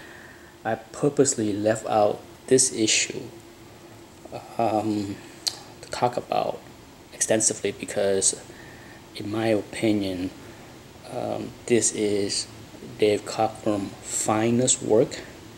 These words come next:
Maybe not on the cover. It's a, it's a good cover. Okay, um, it's well done, but as far as the interior work, you know,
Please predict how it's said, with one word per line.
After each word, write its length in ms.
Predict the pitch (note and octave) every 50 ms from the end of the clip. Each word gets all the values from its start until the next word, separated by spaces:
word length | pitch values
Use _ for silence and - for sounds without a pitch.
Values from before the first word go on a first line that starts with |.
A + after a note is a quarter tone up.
| - - - - - - - - - - - - - -
Maybe 240 | A#2 A#2 A2 G#2+ G#2+
not 300 | G#2+ G2+ G#2+ G#2+ - -
on 140 | G#2+ G#2 G2
the 60 | F#2+
cover. 400 | - - - A2 G#2+ C3+ D3+ - -
It's 120 | D3+ D3 E3
a, 100 | D3+ D#3 - -
it's 160 | E3+ - -
a 20 | F3+
good 200 | F3 B3 B3 -
cover. 340 | - D#3 - - D3+ A#3+ - - - - - - - - - - - - - - - - - - - - - - - - - - - - - - - -
Okay, 280 | - - A#2+ A#2 C3+ - - - - - -
um, 640 | A#2+ A2+ A2+ - - A2+ A2 A2 A2+ A2 A2 A2 A2 - - - - - - - - - - - - - - - - - - - - - - - - - - - - -
it's 180 | - - - -
well 140 | A#2 A#2 C#3
done, 360 | C3 A#2+ G2+ G2+ A#2 D3 D3+ - - - - - - - - - - -
but 140 | A2+ A2 -
as 180 | - G#2 -
far 460 | - - - E3 E3+ F3+ F#3 F#3+ - - -
as 180 | A2+ G2+ G2 G2
the 160 | G#2+ - -
interior 580 | - G#2 F#2+ - - - C#3 C#3 C3+ A#2 G#2 F#2+
work, 560 | F2+ F#2 F#2 F#2+ G2 F#2 F2 - - - - - - - - - - - - - - - - - - - - - -
you 120 | - -
know, 60 | -